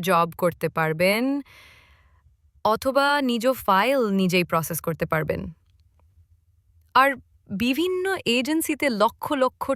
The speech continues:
টাকা খরচ করে ফাইল জমা দিতে হবে না। বিভিন্ন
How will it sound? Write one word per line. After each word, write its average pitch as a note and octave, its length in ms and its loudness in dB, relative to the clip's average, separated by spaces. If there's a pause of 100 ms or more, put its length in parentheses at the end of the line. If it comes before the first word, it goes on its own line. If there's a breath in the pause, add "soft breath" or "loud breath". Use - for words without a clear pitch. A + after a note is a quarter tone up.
(120)
টাকা G3 220 0 (160)
খরচ G3+ 240 -2 (120)
করে G#3 180 0 (540)
ফাইল G3 300 2 (180)
জমা F#3 320 2
দিতে E3+ 220 -6
হবে D3 220 -6
না। - 60 -8 (1600)
বিভিন্ন G3+ 380 -2